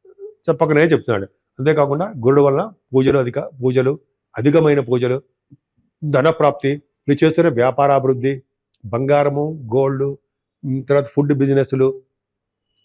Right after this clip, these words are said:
స్టేషనరీ బిజినెస్లు అంటే కదండి, నాకు తెలిసి చెప్తాను, గుర్తున్నవే మీకు అన్నీ బాగా ఉంటాయి. మీరు ఏ వ్యాపారం చేసినా ఆ వ్యాపార అభి-, అభివృద్ధి ఉంటుంది. చిన్న ప్రాబ్లం ఏంటంటే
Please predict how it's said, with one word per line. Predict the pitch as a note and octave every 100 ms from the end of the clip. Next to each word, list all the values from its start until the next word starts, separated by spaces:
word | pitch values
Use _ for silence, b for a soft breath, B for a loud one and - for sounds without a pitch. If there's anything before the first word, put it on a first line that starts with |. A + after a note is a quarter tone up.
| _
స్టేషనరీ | - - C#3+ C#3+ D#3+ C#3+
బిజినెస్లు | B2 A#2+ C3 B2 B2+ B2+ - _ _ _ _
అంటే | D3+ F#3
కదండి, | E3 E3 C#3+
నాకు | A2 A2+ B2+
తెలిసి | B2+
చెప్తాను, | F3+ C3 B2+ A#2+ C#3
గుర్తున్నవే | A#2 A2+ A#2 A#2 A3 _ _ _ A2+
మీకు | G#2+
అన్నీ | A#2 C3+ E3 G3+
బాగా | A3 C3 B2 A#2+
ఉంటాయి. | G2+ G2 F#2+ _ _ _
మీరు | A#2+ A#2
ఏ | D#3
వ్యాపారం | E3 D3 C#3+ C#3+ C#3+
చేసినా | C3+ F#3 B3 _ _ -
ఆ |
వ్యాపార | A2+ A#2 A2 A2+
అభి-, | A2 - _ -
అభివృద్ధి | A#2 A#2+ A#2 E3
ఉంటుంది. | G#2+ F#2+ F2+ - _ _ _ -
చిన్న | A#2 C#3+ F3 G3
ప్రాబ్లం | - C#3 C3 B2+
ఏంటంటే | A#2+ A#2 A#2 A2+ A3